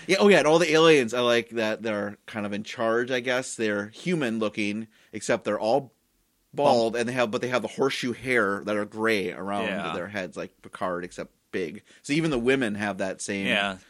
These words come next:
Speaker 2: So you get,
Speaker 1: unfortunate
Speaker 2: you,
Speaker 1: haircut.
Speaker 2: you kinda get awkward, like, feelings about ladies.
Speaker 1: Oh, you had a weird, you got a weird boner when that lady was,
Speaker 2: <laughs>
Speaker 1: had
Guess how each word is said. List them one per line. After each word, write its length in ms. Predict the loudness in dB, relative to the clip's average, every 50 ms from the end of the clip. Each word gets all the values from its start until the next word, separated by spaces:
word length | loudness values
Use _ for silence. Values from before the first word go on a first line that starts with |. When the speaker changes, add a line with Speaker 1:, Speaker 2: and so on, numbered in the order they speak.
| _
Speaker 2:
So 160 | -14 -6 -2
you 80 | 0 2
get, 40 | 4 4 4 2
Speaker 1:
unfortunate 160 | 2 -2 -6 -4
Speaker 2:
you, 60 | -4
Speaker 1:
haircut. 340 | -4 -4 -4 -4 -4 -2 -2
Speaker 2:
you 80 | -4 -4
kinda 260 | -4 -4 -4 -4 -2
get 200 | -2 -2 0 0
awkward, 480 | 0 -2 -2 -2 -6 -6 -6 -8 -12 -18 _ _ _ _ _ _ _ _ -20 -20 -14
like, 320 | -10 -10 -8 -8 -10 -12 _ _
feelings 720 | _ -14 -8 -6 -4 -4 -4 -6 -8 -10 -10 -10 -10 -10 -10
about 460 | -10 -10 -10 -12 -12 -12 -12 -14 -14 -16 _ _ _ _ _ _ _ _ _ _ _ _ _ _ _
ladies. 760 | -12 -10 -10 -8 -10 -10 -12 -14 -14 -16 -14 -14 -14 -14 -16 -18 _ _ -20 -20 -20 -10 -2 2
Speaker 1:
Oh, 160 | 2 2 2
you 180 | 2 -2 -4
had 180 | -2 -2 -2 -2
a 60 | -2
weird, 320 | -2 0 0 0 -2 -2 -6 -12 -14 -14 -14 -16 _ _ -10
you 140 | -10 -2
got 160 | 2 2 2 4
a 40 |
weird 240 | 2 2 0 0 0
boner 380 | 0 -2 0 0 -2 -2 -4 -6
when 200 | -6 -4 -4 -2
that 140 | -2 -2 -2
lady 240 | -2 0 0 0
was, 280 | -2 -2 -2 -2 -4 -2 -2 -2 -4 -4 -4 -6 -2 0 -2 0
Speaker 2:
<laughs> 480 | 0 -2 -4 -4 -10 _ -20 -20 -20 _
Speaker 1:
had 380 | -4 0 0 0 0 -2 -8